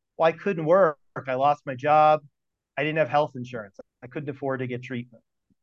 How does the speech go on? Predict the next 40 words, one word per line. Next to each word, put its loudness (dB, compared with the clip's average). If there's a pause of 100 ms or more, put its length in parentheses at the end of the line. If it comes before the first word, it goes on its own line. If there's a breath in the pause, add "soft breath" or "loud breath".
(220)
That -6
seems 0
like 2
a, 6 (100)
a 0
very 4
reasonable -2
answer, -12 (240)
right? 2
Very 4
logical. -4 (880)
I 4
can't 2
tell 4
you 0
how 2
many 0
judges -2
have -6
said 2
to -8
me -2 (260)
or 2
the -2
claimant -4 (440)
something -2
like, 0 (1000)
"Well, 0
if -8
you -2
weren't 2
seeing 2
a 0
doctor, 4
I 2
guess -4
you -6
didn't -4
need -4
treatment. -6